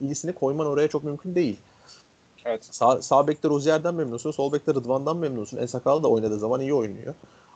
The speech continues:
Speaker 1: Abubakar Larin'siz senaryolara da var senin bir çözümün. Bir şekilde çözüm getiriyorsun. Oyunun iki noktası var Beşiktaş'ın değiştirmesi gereken. Bence stoperlerinden de memnundur Beşiktaş artık. Wellington Vida gayet
Speaker 2: Hı hı.
Speaker 1: memnundur yani. Bence memnun da olmalı.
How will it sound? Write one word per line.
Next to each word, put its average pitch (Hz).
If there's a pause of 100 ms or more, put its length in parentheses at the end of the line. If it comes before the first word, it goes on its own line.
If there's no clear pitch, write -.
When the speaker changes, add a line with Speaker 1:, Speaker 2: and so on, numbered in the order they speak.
Speaker 1:
Abubakar 131
Larin'siz 156
senaryolara 147
da 160
var 113
senin 104
bir 95
çözümün. 98
Bir 107
şekilde 104
çözüm 101
getiriyorsun. 190
Oyunun 226
iki 247
noktası 160
var 92 (380)
Beşiktaş'ın 101 (240)
değiştirmesi 101
gereken. 98 (100)
Bence 175
stoperlerinden 165
de 156
memnundur 107
Beşiktaş 101
artık. - (280)
Wellington 113
Vida 113
gayet 113
Speaker 2:
Hı -
hı. -
Speaker 1:
memnundur 147
yani. - (120)
Bence 113
memnun 131
da 165
olmalı. 101